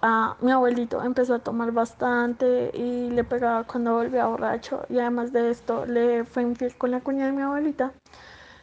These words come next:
eh, se deciden separar en mil novecientos noventa y cuatro, así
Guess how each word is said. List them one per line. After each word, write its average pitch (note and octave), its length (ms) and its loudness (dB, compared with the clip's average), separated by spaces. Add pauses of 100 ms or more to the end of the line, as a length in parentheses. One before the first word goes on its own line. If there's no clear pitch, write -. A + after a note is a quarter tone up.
(280)
eh, C4 380 4
se C#4 120 2
deciden C4 440 2
separar C4+ 580 0
en B3 160 0
mil B3 160 0
novecientos A#3+ 480 -2
noventa B3+ 300 -2
y - 20 -18
cuatro, - 320 -8 (420)
así C4 360 -2